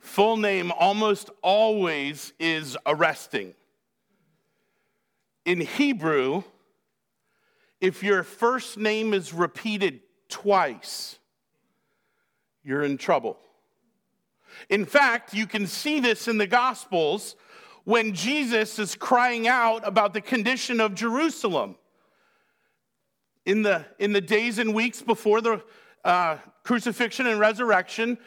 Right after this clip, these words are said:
Jesus cries out, "Jerusalem, Jerusalem." So Saul sees the light, feels the light, is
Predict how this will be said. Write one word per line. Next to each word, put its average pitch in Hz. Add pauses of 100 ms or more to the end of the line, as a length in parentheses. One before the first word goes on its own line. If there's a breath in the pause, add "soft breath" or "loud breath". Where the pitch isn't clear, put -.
(260 loud breath)
Jesus 214
cries 196
out, 185 (240 loud breath)
"Jerusalem, 226
Jerusalem." 240 (1600 soft breath)
So 233
Saul 226 (340 soft breath)
sees 302
the 262
light, 233
feels 302
the 202
light, 202 (680 soft breath)
is 190